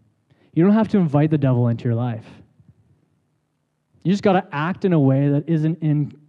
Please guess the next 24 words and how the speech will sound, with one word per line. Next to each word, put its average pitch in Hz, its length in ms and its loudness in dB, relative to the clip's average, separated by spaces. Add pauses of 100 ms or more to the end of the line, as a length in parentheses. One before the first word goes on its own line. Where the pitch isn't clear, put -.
(180)
that 156 100 0
is 143 200 -2
inconsistent 175 800 -2
with 127 120 -2
God's 117 300 -4
word. 110 320 -6 (1400)
And 147 120 0
you 156 200 4
open 160 340 4
yourself 123 460 -2
up. 113 260 -8 (2000)
Unrighteousness 190 1040 2
puts - 300 0
a 160 60 0
crack - 680 -4 (1300)
in 160 100 0
the 160 100 2
doorway 156 600 4
that 131 160 -4
gives 135 160 -2
the 139 120 0
enemy 151 220 2
a 127 80 0
foothold 120 800 -2